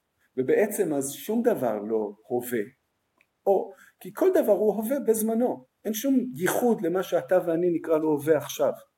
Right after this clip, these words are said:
אתמול אתה ואני קראנו הווה למשהו אחר, אולי היה פחות אמיתי, או פחות, אה, ממשי, או פחות, אה, חשוב. אז להגיד שרק ההווה קיים,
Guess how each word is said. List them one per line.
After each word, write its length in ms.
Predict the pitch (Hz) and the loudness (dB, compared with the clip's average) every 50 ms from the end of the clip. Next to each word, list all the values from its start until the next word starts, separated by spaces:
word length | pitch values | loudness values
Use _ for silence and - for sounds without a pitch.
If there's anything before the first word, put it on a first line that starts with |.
| _ _ _ _ _ _ _ _ _ _ _ - | _ _ _ _ _ _ _ _ _ _ _ -12
אתמול 360 | 160 - 220 262 262 226 185 | -6 0 4 4 4 4 2
אתה 180 | 156 - 196 190 190 | 2 2 2 2 2
ואני 220 | 190 185 196 190 | 0 -2 -2 -4
קראנו 440 | - 180 170 160 170 175 175 170 156 | -4 -2 0 0 0 2 0 0 0
הווה 240 | 156 160 151 180 180 | -2 -2 -2 -2 -2
למשהו 380 | 160 147 156 165 156 - - - | 0 -2 -2 -4 -4 -4 -6 -6
אחר, 200 | - - 202 202 208 - _ _ _ _ _ _ | -6 -6 -6 -6 -8 -10 _ _ _ _ _ _
אולי 540 | 254 254 254 254 254 254 254 _ - 123 156 175 175 | -8 -6 -6 -4 -6 -6 -8 _ -4 0 2 4 4
היה 160 | 160 135 127 | 4 4 0
פחות 280 | 131 - - 160 151 - 139 | -4 -4 0 0 0 0 -2
אמיתי, 400 | 123 117 104 - _ - 208 196 | -4 -6 -6 -8 _ -2 0 2
או 160 | 147 120 - | 0 0 -2
פחות, 400 | - - - 147 139 135 139 139 | -6 -6 -4 -2 -2 -2 -2 -2
אה, 260 | 127 123 113 107 107 107 | -4 -2 -2 -2 -4 -4
ממשי, 560 | 107 110 107 107 110 107 - - 180 185 160 | -4 -4 -4 -4 -6 -8 -6 -4 -2 0 0
או 140 | 127 - - | -2 -4 -6
פחות, 300 | - - - - 127 127 127 - | -10 -12 -8 -6 -6 -6 -6 -6
אה, 400 | 127 110 104 98 104 104 - - - | -4 -4 -4 -2 -2 -4 -4 -4 -6
חשוב. 460 | - - - - 202 214 185 - - - _ _ _ _ _ _ _ _ _ _ _ _ _ _ _ _ _ _ _ _ _ _ _ _ _ _ _ _ _ | -8 -8 -4 -2 -2 0 -2 -2 -6 -12 _ _ _ _ _ _ _ _ _ _ _ _ _ _ _ _ _ _ _ _ _ _ _ _ _ _ _ _ _
אז 80 | 120 117 | -6 -2
להגיד 380 | 131 135 139 139 214 262 254 - | 0 0 0 2 2 0 0 0
שרק 360 | - 165 143 156 196 - 202 | -2 -2 0 0 0 2 2
ההווה 220 | 170 147 156 185 | 0 0 0 -2
קיים, 500 | 185 - 165 143 151 165 165 151 139 135 | -2 0 0 2 4 4 2 2 -2 -4